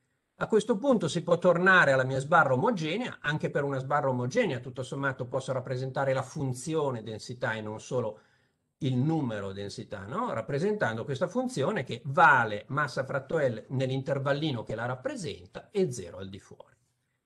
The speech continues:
Adesso ci chiediamo se si può fare sintesi tra i due concetti di massa distribuita e punto materiale. Cosa potrebbe essere la densità del punto materiale? Eh, posso fare un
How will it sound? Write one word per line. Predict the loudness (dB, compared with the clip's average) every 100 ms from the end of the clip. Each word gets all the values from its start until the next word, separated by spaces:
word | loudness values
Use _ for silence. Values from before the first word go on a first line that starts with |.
| _
Adesso | -6 -4 -4 -6
ci | -4
chiediamo | -2 0 0 0 -2 -2
se | -4
si | -6
può | 2 2
fare | 4 2 2
sintesi | 0 0 0 0 -2 0
tra | 0
i | 0
due | 0 2 2 -2 _ _
concetti | -2 -2 2 2 2 -4
di | 0
massa | 0 0 -2
distribuita | -2 -2 0 2 2 2
e | 0
punto | -2 -2 0
materiale. | 0 0 -2 -4 -6 -8 -10 -12 _
Cosa | 2 2 4
potrebbe | 4 4 4 4
essere | 2 0 0
la | 0
densità | 0 -2 -2 -4 -6 -2 0
del | 0 -4
punto | -6 -6 -4 -4
materiale? | -6 -6 -6 -6 -6 -8 -12 -6
Eh, | -6
posso | -4 -4 -2
fare | 0 0 2 0
un | 0 -8 -14 -18